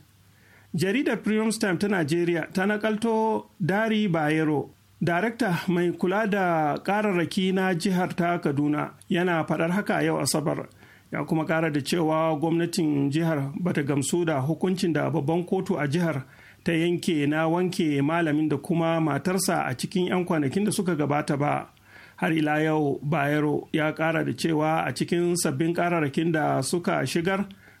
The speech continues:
kan shugaban 'yan Shi'a ta I M N, Sheikh Ibrahim Azizzagi, a wannan karon sun hada da tuhumar aikata ta'addanci,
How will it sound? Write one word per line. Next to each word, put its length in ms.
kan 280
shugaban 440
'yan 200
Shi'a 440
ta 300
I 220
M 160
N, 260
Sheikh 300
Ibrahim 400
Azizzagi, 600
a 100
wannan 320
karon 320
sun 180
hada 300
da 400
tuhumar 640
aikata 640
ta'addanci, 760